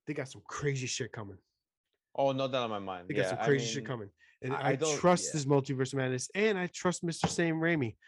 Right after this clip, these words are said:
Speaker 1: to redeem himself. Not really himself, because he quit, uh, before Spidey four came. There's a rumor out there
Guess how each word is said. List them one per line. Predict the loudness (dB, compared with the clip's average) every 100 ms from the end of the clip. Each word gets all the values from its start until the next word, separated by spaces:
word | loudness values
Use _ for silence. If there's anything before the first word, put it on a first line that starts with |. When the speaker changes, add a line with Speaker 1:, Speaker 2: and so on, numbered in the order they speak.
| -20 _ _ _ _
Speaker 1:
to | -4
redeem | -4 0 2 2
himself. | 0 -2 -2 -2 -4
Not | -2 -2 2
really | 2 2
himself, | 0 -2 -4 -6 -8
because | -8 -6
he | -8
quit, | -8 -10 -10 _ _
uh, | -6 -6
before | -6 -8
Spidey | -6 -4 -4
four | -6 -8
came. | -6 -10 -12 -18 _ _ _ _ 4
There's | 6
a | 10
rumor | 10 12 12
out | 10 6
there | 2 0